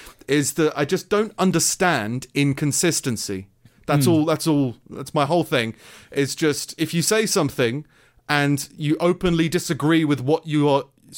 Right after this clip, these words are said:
Speaker 1: yourself saying and promoting, I don't understand. Like, it,
Speaker 2: Yeah.
Speaker 1: I just go, I just, I can't have that conversation with you <laughs> anymore.
Speaker 2: Well, it's
Speaker 1: So
Speaker 2: just
Speaker 1: it's like, I'm all for screaming at the world, but don't pretend like you're saying something incredibly moving and, and, and patriotic or,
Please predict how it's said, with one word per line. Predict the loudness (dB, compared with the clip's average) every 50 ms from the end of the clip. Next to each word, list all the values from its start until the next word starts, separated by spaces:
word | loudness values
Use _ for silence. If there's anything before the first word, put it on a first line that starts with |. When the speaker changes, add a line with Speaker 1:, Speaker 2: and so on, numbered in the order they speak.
| -6
Speaker 1:
yourself | -2 -2 0 0 0 2 2 2 0
saying | 0 0 2 2 2 2 0 0
and | -2 -2
promoting, | -2 0 0 0 0 0 -2 -6 -8 -8 -10 -14 -20 -20 _ -4
I | -4 -4
don't | -4 -2 -4 -4 -2 -2 -4
understand. | -4 -4 -4 -4 -6 -6 -6 -8 -8 -8 -8 -8 -8 -10 -12 _ _ _ -20 -20 -20 -20 -12 -4
Like, | -2 0 0 0 2
it, | 2 4
Speaker 2:
Yeah. | 4 2 2
Speaker 1:
I | 0 0 0
just | 2 0 0 0 -2 -6 -2
go, | 0 2 2 2 2
I | 2 0 -2 -2 -4 _ _ _ _ _ _ _ _ _ -2
just, | 0 0 0 0 -2
I | -2 -2
can't | 0 0 0 0 2
have | 2 0 0
that | -2 -2 0
conversation | 0 -2 0 0 0 2 2 2 0 0 -4 -4 -4
with | -4 -2 -2
you | -2 -2 -2
<laughs> | -2 -2 -2
anymore. | -2 -2 -2 -4 -6 -6
Speaker 2:
Well, | -6 -4 -4 -2
it's | -2 -2
Speaker 1:
So | 0 2
Speaker 2:
just | 2 2
Speaker 1:
it's | 4 4
like, | 4 2 2 0 -2 -12 _ _ _ -4 0
I'm | 2 4
all | 4 4 2
for | 2 0 -2
screaming | 0 0 2 2 2 2 2 2
at | 2
the | 2 2
world, | 2 4 4 2 2 0 -2
but | -4 0
don't | 0 0 0 -2
pretend | -4 -4 -4 -2 0 0 2 2 2 0 0 0
like | 0 0 0 0 0
you're | 2 2 2 0 -2 -6 -14 -20 -20 -18
saying | -14 -8 -2 0 0 2 2 2
something | 0 0 0 -2 -2 0 -2 0 0 -2 -4 -4
incredibly | -6 -6 -4 -2 0 0 0 0 -2 -2 0
moving | 2 2 2 2 2 0 0 0
and, | -2 -2 -4
and, | -4 -4 -6 -6 -6 -8
and | -8 -8 -8 -6
patriotic | -4 -6 -4 -4 -4 -4 -4 -4 -4 -8 -6 -8
or, | -10 -10